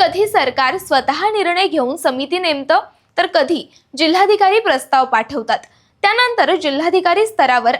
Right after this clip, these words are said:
आराखडा तयार केला जातो, लोकांच्या हरकती आणि सूचना घेतल्या जातात आणि अखेरीस शासन अंतिम निर्णय घेतं.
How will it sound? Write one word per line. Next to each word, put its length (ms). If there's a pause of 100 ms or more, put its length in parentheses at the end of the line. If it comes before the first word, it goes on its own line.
आराखडा 540
तयार 220
केला 260
जातो, 440 (280)
लोकांच्या 440
हरकती 560
आणि 220
सूचना 440
घेतल्या 360
जातात 380 (320)
आणि 160
अखेरीस 520 (260)
शासन 480 (140)
अंतिम 420
निर्णय 340
घेतं. 280